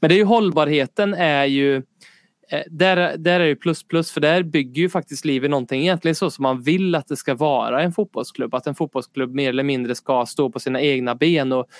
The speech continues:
inte vara beroende, som i Manchester City-fallet, att de måste hitta på en jävla massa hittepåföretag med,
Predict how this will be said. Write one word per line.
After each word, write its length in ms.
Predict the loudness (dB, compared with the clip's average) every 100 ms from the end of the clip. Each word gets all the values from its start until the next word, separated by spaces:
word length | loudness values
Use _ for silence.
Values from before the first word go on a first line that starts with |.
| -8
inte 220 | -2 0 4
vara 200 | 4 4
beroende, 580 | 4 4 2 2 2
som 220 | 2 2 2
i 80 |
Manchester 420 | 2 0 0 -2 -2
City-fallet, 720 | -4 -2 -2 2 2 2 -2
att 80 | -2
de 120 | 0
måste 400 | -2 -4 -4 -4 _ _ _ _ _ -4
hitta 280 | -2 0 -2
på 500 | 0 2 4 4 2 -4 -18 -4
en 140 | 2
jävla 260 | 4 4 2
massa 240 | 2 0
hittepåföretag 1200 | 0 0 -2 0 2 2 0 0 0 2 2 0
med, 240 | 0 0